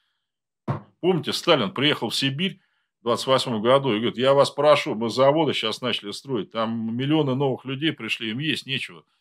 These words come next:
сдайте хлеб». А один ему говорит: «А ты спляши». Ну, понимаете, вот тогда было так. Вот сидит человек у себя во дворе, ему все остальное там как бы фиолетово.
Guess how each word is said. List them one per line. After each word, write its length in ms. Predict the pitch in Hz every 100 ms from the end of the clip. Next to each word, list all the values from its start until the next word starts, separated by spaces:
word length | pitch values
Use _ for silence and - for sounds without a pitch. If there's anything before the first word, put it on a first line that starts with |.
| _ _ -
сдайте 380 | - 156 123 107
хлеб». 320 | 143 107 - _
А 120 | 110 120
один 220 | 135 117
ему 120 | 110
говорит: 180 | 101 101
«А 80 | 113
ты 120 | 143
спляши». 600 | - 156 156 - 95 - _ _ _ _ _ _ _ _ _ _ _ _ _
Ну, 140 | - - _ _ _ _ _ -
понимаете, 500 | 143 160 190 - 107
вот 260 | 135 -
тогда 380 | 160 139 135 151
было 240 | 139 147 151
так. 380 | - 147 82 - - _ _ _ _ _ _ _ -
Вот 140 | 117
сидит 280 | 156 185 220
человек 300 | - 131 -
у 60 |
себя 220 | 101 151 104
во 100 | 104
дворе, 520 | 117 151 147 98 107
ему 560 | 139 180 165 147 127
все 220 | 104 160 147
остальное 580 | - 147 151 165 143
там 240 | 104 104 95
как 200 | 117 90
бы 80 | 87
фиолетово. 680 | - 139 160 117 85 69